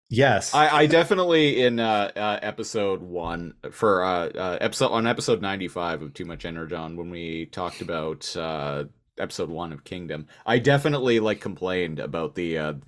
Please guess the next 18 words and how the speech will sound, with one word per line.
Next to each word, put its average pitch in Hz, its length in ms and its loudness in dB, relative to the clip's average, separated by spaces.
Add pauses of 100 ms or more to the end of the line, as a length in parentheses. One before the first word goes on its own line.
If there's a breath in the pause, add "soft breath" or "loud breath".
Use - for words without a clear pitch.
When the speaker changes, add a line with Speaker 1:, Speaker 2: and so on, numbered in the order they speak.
(180)
Speaker 2:
the, 87 160 -2
the 73 200 -6
naming 95 580 -2
of 82 180 -6
Nemesis 92 520 -6
Prime, 80 680 -4
but 98 100 -6
also 85 720 -6 (100)
Nemesis 90 500 -8
the 76 100 -12
ship. - 360 -10 (1160)
I - 40 -2
definitely 147 360 6
did 127 220 4
complain 110 280 2
about 95 220 4
Speaker 1:
Yeah, 117 300 2
Speaker 2:
that. 190 220 -2